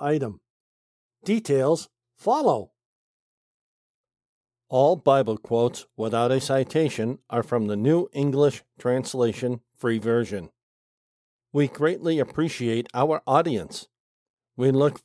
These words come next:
forward to the return of all our faithful listeners, followers, and new listeners. Thank you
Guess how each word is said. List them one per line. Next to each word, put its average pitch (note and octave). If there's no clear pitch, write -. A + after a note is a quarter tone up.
forward D#3+
to A#2
the G#2+
return B2
of G#2+
all C3
our G#2+
faithful A#2
listeners, D3
followers, B2+
and D#3+
new F#3
listeners. G2+
Thank F#3
you D#3